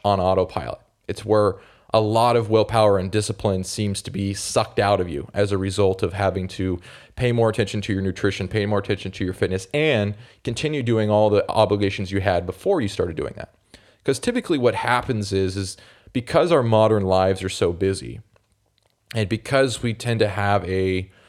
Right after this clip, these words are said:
we tend to prioritize things differently when we have a lot of responsibilities, our health usually is in the back seat or is on the back burner. If I was to put,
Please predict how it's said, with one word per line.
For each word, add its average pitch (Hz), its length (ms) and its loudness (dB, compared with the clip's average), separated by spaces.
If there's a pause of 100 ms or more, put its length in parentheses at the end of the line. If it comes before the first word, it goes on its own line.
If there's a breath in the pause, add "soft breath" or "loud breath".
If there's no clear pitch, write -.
(1080 soft breath)
we 127 140 -8
tend 139 220 -2
to 123 60 0
prioritize 117 920 4
things 98 840 -2 (100)
differently 101 540 0
when 92 180 -2
we 90 80 -8
have 95 220 0
a 92 60 2
lot 92 260 2
of 87 80 -2
responsibilities, 90 1080 -2 (1500)
our 123 160 6
health 160 340 2
usually 123 520 -2 (240)
is 117 180 0
in 98 300 -2 (160)
the 107 60 4
back 95 260 0
seat - 400 -10
or 101 220 2
is 98 160 -2
on 98 180 0
the 104 60 0
back 95 320 0
burner. 67 320 -6
If 107 100 -2
I 139 80 4
was 165 200 0
to 120 80 -8
put, 120 360 -2